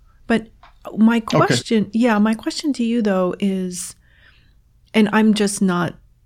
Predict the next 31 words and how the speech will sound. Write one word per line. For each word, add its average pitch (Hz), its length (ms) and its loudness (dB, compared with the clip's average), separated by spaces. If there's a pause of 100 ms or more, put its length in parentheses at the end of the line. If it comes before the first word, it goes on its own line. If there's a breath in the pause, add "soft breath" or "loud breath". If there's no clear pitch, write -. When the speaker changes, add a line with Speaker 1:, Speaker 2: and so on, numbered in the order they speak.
(380)
Speaker 1:
probably 180 320 0
wasn't 175 380 0
aware 170 300 -2
of 185 80 -2
it. 208 280 0
Honestly, 233 880 -2 (160)
I 180 400 -2 (100)
don't 175 280 -2
pay 185 240 -2
that 180 200 -4
much 185 160 -6
attention 185 440 -6
to 190 120 -6
the 180 120 -4
news. 185 480 -2
I 170 100 -4
see 202 380 -2
it 220 120 -4
because 196 300 -4
I'm 175 140 -2
on 175 160 -4
Twitter, 185 460 -4
and 180 200 -2
that's 180 180 -6
really 196 220 -2
the 180 160 -2
only 175 320 -4
place 190 340 -4
I 196 120 -2
see 202 320 -4
it. 202 260 -4